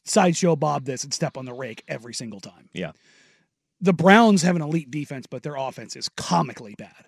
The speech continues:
Speaker 2: Very bad.
Speaker 1: The
Speaker 2: Very, very
Speaker 1: Bills,
Speaker 2: bad.
Speaker 1: throw your hands up. They're like, they're like the Minnesota Vikings last year,
Speaker 2: Mm-hmm.
Speaker 1: except they're coming up on the wrong side of the, the one score games.
Speaker 2: Feels like they have lost faith
Speaker 1: Yes.
Speaker 2: in McDermott.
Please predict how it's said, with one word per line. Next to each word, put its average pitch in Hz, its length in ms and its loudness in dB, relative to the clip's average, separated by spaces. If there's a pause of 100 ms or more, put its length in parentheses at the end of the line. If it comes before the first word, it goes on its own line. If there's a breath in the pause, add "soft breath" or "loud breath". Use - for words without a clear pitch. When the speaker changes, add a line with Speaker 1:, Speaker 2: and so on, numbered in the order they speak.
Speaker 2:
Very 110 220 -4
bad. 78 160 -12 (340)
Speaker 1:
The 180 140 4
Speaker 2:
Very, 113 100 2
very 220 120 8
Speaker 1:
Bills, 196 340 6
Speaker 2:
bad. - 80 -14 (720 soft breath)
Speaker 1:
throw 208 140 -2
your 165 160 -2
hands 175 280 4
up. 160 200 -4
They're 165 160 0
like, 160 160 0 (120)
they're 190 240 2
like 190 140 2
the 165 80 -2
Minnesota 170 360 2
Vikings 156 360 -2
last 156 240 -4
year, 175 120 -8
Speaker 2:
Mm-hmm. - 20 -10
Speaker 1:
except - 200 -10
they're 147 120 -8
coming 160 260 -2
up 156 100 -4
on 151 80 -8
the 139 100 -10
wrong 151 300 -4
side 139 280 -6
of 127 100 -14
the, 127 120 -12 (180)
the 151 100 -4
one 135 340 -8
score 139 240 -8
games. 117 320 -12
Speaker 2:
Feels 143 180 0
like 131 140 0
they 117 160 2
have 101 280 -6 (360)
lost 107 440 -6
faith 85 420 -8
Speaker 1:
Yes. 175 380 -2
Speaker 2:
in 92 60 -4
McDermott. 80 400 -12